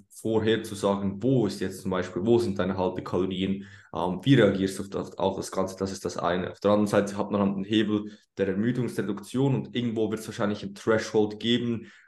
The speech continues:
wo diese beiden Parameter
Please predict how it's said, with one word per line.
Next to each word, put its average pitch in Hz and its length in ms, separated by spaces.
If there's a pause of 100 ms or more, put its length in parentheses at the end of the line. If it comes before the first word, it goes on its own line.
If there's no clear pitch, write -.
(360)
wo 113 420
diese 104 340
beiden 98 320
Parameter 98 680